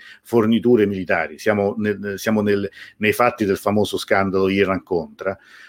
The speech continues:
Rouhani è nel gruppo di contatto, comunque è nel gruppo di, di, di persone che conosce cosa sta accadendo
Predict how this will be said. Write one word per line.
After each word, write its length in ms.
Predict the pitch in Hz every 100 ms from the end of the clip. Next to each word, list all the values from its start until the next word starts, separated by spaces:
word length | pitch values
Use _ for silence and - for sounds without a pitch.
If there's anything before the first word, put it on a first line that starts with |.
| -
Rouhani 400 | - 147 202 190
è 180 | 143 180
nel 160 | 165 120
gruppo 340 | 120 120 113
di 100 | 107
contatto, 680 | 98 104 - 101 78 _ 92
comunque 320 | 90 139 139
è 80 | 143
nel 140 | 147 135
gruppo 300 | 156 - 123
di, 220 | 117 110
di, 140 | 101
di 80 | 107
persone 380 | 110 104 139 104
che 140 | 95
conosce 420 | - 113 110 -
cosa 180 | 87 82
sta 200 | 87 -
accadendo 640 | 85 90 82 73 73 76